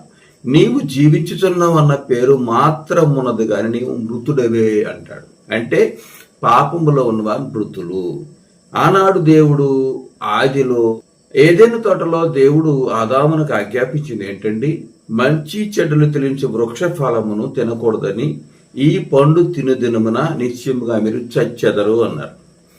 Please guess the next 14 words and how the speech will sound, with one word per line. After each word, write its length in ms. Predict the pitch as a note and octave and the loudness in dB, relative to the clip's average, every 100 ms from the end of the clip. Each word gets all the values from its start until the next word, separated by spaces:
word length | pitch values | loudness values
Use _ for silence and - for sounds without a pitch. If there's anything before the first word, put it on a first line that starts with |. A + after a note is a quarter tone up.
| _ _ _ | _ _ _
తిన్నప్పుడు 420 | B2+ C#3 D3 C3+ | -4 -2 -2 0
చనిపోయారా? 840 | B2+ A#2+ B2+ A#2 A2 G#2 G2 F#2 F#2+ - - _ - | -2 0 0 2 2 0 0 -2 -4 -10 -20 _ -4
తిన్నప్పుడు 380 | C3+ F3 G3 G#3 | 0 0 0 0
చనిపోలేదే, 800 | F#3+ F3+ F#3 D#3+ D3 C#3 D3+ | 0 0 0 4 4 6 6
భౌతికంగా 540 | C#3+ B2 B2 C3+ D#3+ - | 4 0 -2 -4 -6 -4
బ్రతికే 340 | A#2+ A2+ A#2+ | -4 -4 -6
ఉన్నారు. 400 | D#3+ D3+ A2+ G#2+ G#2 | -4 -2 -2 -6 -8
అంటే 200 | A2 D#3 | -2 0
వారు 200 | C3 A2 | 0 -2
ఆత్మీయంగా 760 | F#2+ A#2 - F#3+ G#3+ A#3 G3+ | -2 -4 -4 -6 -2 0 0
చనిపోయారు. 720 | - B2 A2+ G#2 F2+ E2 F2 E2+ - _ - - | 0 0 0 -4 -4 -4 -8 -14 -20 _ -20 -6
ఆజ్ఞాతి 600 | G#2+ C3+ C3+ D#3+ G3 - | -2 -2 0 0 0 -4
క్రమము 580 | - D3 B2+ A#2 A2+ A2+ | -2 -2 0 -2 -6 -4
పాపం, 640 | G2 - - A2 C#3 - | -6 -6 -6 -4 -4 -6